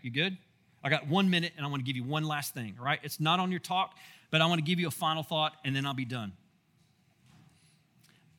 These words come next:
And this is a hard question, y'all. I wrote this about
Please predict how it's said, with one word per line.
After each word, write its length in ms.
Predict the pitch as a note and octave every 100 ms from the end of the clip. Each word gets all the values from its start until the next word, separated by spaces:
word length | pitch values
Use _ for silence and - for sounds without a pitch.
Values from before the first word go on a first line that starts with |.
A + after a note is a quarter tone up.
| C#3+
And 120 | C#3
this 180 | G#3 A3
is 100 | F#3
a 60 |
hard 480 | C#3 F#3+ G#3 G#3+ G#3
question, 400 | G3+ F#3 - D3
y'all. 240 | C#3+ C3+ C#3
I 120 | D#3+
wrote 280 | F#3 G3+ G3+
this 280 | G#3 G3 F3+
about 340 | F3 E3+